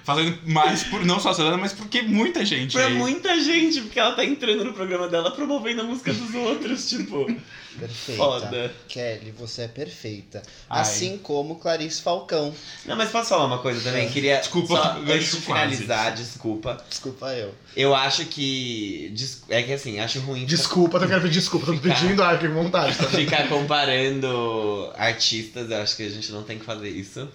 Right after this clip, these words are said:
Speaker 2: mas isso acontece, é natural, como tudo na vida. Mas eu sinto que Normani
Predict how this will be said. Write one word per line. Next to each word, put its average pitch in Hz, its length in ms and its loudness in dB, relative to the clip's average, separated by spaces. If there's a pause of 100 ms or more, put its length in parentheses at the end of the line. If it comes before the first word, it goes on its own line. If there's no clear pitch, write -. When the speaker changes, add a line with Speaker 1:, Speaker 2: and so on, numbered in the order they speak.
Speaker 2:
mas 95 160 -10
isso - 160 -14
acontece, 104 500 -8
é - 20 -10
natural, 95 580 -10 (120)
como 98 180 -12
tudo 98 140 -10
na 110 100 -4
vida. 101 300 -8 (500)
Mas 131 200 0
eu 143 80 -2
sinto 151 240 -8
que 147 120 -8
Normani 147 840 -2